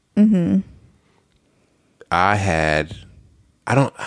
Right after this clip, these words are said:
Speaker 2: should I get into the, some of the stories right now? Or, like, is that, is that for later? Because
Speaker 1: Um, I mean, yeah, why not
Speaker 2: let
Speaker 1: get
Speaker 2: me just
Speaker 1: into it
Speaker 2: answer the
Speaker 1: now?
Speaker 2: question. My experience with roommates lately, it's been really, really bad.
Speaker 1: Mm.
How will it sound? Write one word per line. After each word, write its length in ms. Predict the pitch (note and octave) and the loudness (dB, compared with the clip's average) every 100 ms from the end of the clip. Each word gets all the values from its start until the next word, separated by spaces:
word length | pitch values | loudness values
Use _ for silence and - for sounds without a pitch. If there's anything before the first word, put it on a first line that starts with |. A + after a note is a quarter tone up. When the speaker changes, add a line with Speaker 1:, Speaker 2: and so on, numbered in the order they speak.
| - - | -16 -12
Speaker 2:
should 160 | - C#3 | -6 -2
I 40 | |
get 160 | C3+ C3+ | 0 0
into 200 | C#3 B2+ | 2 2
the, 140 | G2 | 2
some 240 | - A2+ | 2 2
of 40 | G#2+ | 2
the 60 | F#2 | 0
stories 360 | - F#2+ F2 | 2 4 4
right 260 | F2+ F#2 E2+ | 2 2 2
now? 240 | E2+ A2 | 0 2
Or, 100 | G#2 | 2
like, 340 | F2 E2+ E2 F2+ | 2 0 -2 -2
is 60 | |
that, 120 | F#2+ | -2
is 100 | G2 | 0
that 140 | G2+ G#2 | -2 0
for 120 | A2+ | 0
later? 380 | F2 F2+ E2+ D2+ | 0 0 0 -2
Because 480 | F2 - F2 F2 E2+ - - - - | -6 -2 0 0 -4 -12 -20 -16 -6
Speaker 1:
Um, 920 | F2 A3 A#3+ B3 B3+ B3+ B3 B3 A#3+ | 0 2 4 4 4 2 2 0 0
I 60 | A#3 | 0
mean, 220 | B3 C4+ | 2 4
yeah, 180 | D#4 G4+ | 4 4
why 180 | G3+ A#3 | 4 2
not 160 | B3 | 2
Speaker 2:
let 60 | C#3+ | 2
Speaker 1:
get 80 | G3+ | 2
Speaker 2:
me 40 | |
just 140 | F#3+ B2+ | 2 4
Speaker 1:
into 80 | |
it 20 | A#2 | 2
Speaker 2:
answer 160 | B2+ | 2
the 60 | B2+ | 0
Speaker 1:
now? 60 | - | 2
Speaker 2:
question. 380 | F#2+ - F2 F2+ | 2 0 -2 0
My 120 | A2+ | 0
experience 520 | B2 - G#2+ A2+ A2 | -2 -2 0 0 0
with 140 | F#2+ | -2
roommates 460 | E2 F2 F#2 G2+ - | 0 0 2 2 0
lately, 680 | E2 E2+ F#2 G#2 B2 E3+ - _ - | -2 0 2 2 2 2 -2 _ -2
it's 180 | F#2+ F#2+ | 0 2
been 580 | F#2+ F#2 E2+ F2 F#2 | 2 2 2 2 4
really, 420 | G2 G2+ G2 G2 F#2+ | 6 6 6 4 2
really 360 | F2 F#2+ E2+ | 2 2 2
bad. 340 | D2+ D2 C2 - _ _ - | 0 0 -2 -8 _ _ -6
Speaker 1:
Mm. 680 | F#3+ F#3+ F3+ D#3+ - - | -2 0 0 -2 -4 -6